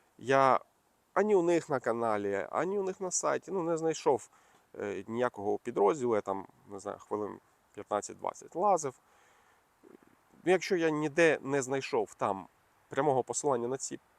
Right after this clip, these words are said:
мануали, де я можу піти, взяти і скористатись, ну, я вважаю їх нелегкодоступними.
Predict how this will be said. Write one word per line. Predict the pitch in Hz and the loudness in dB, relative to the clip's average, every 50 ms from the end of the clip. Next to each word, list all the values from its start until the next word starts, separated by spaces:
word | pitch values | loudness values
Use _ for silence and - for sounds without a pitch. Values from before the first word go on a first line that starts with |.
| _ _ _ | _ _ _
мануали, | 151 151 156 170 190 202 403 427 359 160 139 | -2 0 2 2 4 4 4 4 4 4 6
де | 139 147 | 6 6
я | 147 | 6
можу | 151 147 131 135 | 6 2 -2 -4
піти, | - - 160 - - 320 - | -6 -6 -8 -2 0 0 0
взяти | 123 120 160 160 - | 2 2 2 2 2
і | 120 | -6
скористатись, | - - - 139 127 - - 117 107 - 110 - - | -8 -6 -4 -4 -4 -4 -4 -6 -6 -6 -8 -8 -6
ну, | 156 135 | -4 -2
я | 120 170 262 | 0 0 -2
вважаю | 233 170 156 135 160 180 160 139 120 | 0 0 0 2 2 2 2 2 -2
їх | 123 160 160 - - - - _ _ - | -4 -6 -8 -10 -12 -20 -20 _ _ -2
нелегкодоступними. | 123 147 175 170 143 135 - - 139 127 123 127 - - 135 120 - - 95 87 90 90 | 2 4 4 4 4 2 0 -4 -4 -4 -2 -6 -4 -4 -4 -4 -4 -6 -10 -10 -10 -12